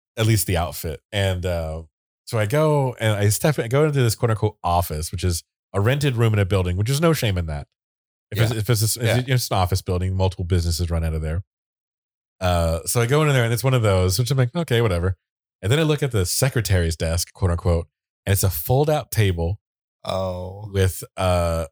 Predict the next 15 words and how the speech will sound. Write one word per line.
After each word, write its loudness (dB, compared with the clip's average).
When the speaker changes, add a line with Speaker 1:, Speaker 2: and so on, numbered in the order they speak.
Speaker 1:
a -2
laptop, 0
a -8
Bluetooth 0
speaker, 0
one 0
of 4
those 4
extension, -2
like, 0
those, 4
like, 0
outlet -2
extension -2
things. -4